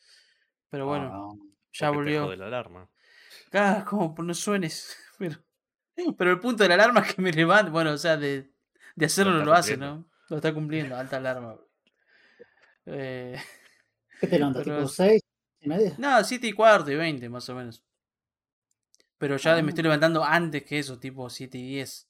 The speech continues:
Speaker 1: Ya me levanto y veo la alarma y, ah, listo, la, la apago.
Speaker 2: <laughs> Vos te levantás a las siete y diez, yo a las siete y diez estoy llegando a mi casa del laburo.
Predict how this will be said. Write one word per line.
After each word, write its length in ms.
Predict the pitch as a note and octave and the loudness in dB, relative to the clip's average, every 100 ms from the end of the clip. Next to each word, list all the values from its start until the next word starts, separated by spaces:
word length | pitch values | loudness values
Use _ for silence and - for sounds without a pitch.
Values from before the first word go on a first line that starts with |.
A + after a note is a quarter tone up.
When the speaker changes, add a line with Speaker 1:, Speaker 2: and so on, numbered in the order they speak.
| _ | _
Speaker 1:
Ya 160 | - C3+ | -18 -12
me 100 | C3 | -10
levanto 380 | B2 C3+ C#3+ C3+ | -4 -4 -4 -8
y 40 | |
veo 200 | C3 C3+ | -8 -8
la 80 | C3 C3 | -6 -6
alarma 240 | C#3 C#3 | -6 -8
y, 40 | C3 | -12
ah, 320 | B2+ C3 B2+ B2 | -12 -12 -12 -14
listo, 280 | B2 - | -18 -20
la, 200 | B2+ - - | -18 -18 -18
la 120 | C3 | -18
apago. 520 | B2 B2+ C3 B2 D#3+ _ _ _ _ _ _ _ - - _ _ - | -12 -12 -12 -14 -20 _ _ _ _ _ _ _ -20 -20 _ _ -10
Speaker 2:
<laughs> 0 | |
Vos 480 | C3 B2+ B2 C3+ | -8 -6 -6 -4
te 100 | C#3+ | -4
levantás 360 | C3 B2+ C3 C#3+ | -4 -4 -4 -2
a 80 | C#3 | -2
las 120 | C3 | -4
siete 220 | - C#3+ | -8 -6
y 40 | D3 | -4
diez, 200 | D#3 - | -4 -4
yo 100 | C#3+ | -4
a 20 | |
las 140 | C3 - | -4 -6
siete 240 | D#3 D3 | -10 -6
y 60 | B2+ | -4
diez 180 | C3+ C3 | -4 -4
estoy 220 | - C3 | -6 -8
llegando 340 | - B2+ C3+ | -6 -6 -4
a 20 | B2 | -6
mi 100 | A#2+ | -10
casa 320 | - - B2 | -14 -12 -12
del 120 | A#2 | -12
laburo. 340 | G#2+ B2 B2 | -14 -16 -18